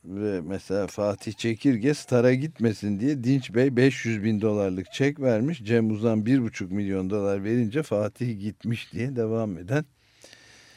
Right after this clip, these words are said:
Giderken de Sabah'taki odasının kapısına bilginin çekini asmış.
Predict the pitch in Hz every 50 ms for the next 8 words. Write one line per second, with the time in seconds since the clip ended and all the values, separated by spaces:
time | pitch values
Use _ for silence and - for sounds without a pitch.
0 | - - - - _ - 98 107 104 127 139 147 143 - 123 110 113 117 139 139
1 | - - 107 104 110 107 - - 107 104 - 135 120 117 101 110 104 - - 120
2 | 131 123 - 107 95 - 98 92 - - 143 170 165 139 120 117 110 110 101 110
3 | 127 156 170 - - - 120 110 - - 127 127 135 - - 104 92 - - -
4 | - - - - - - - - - _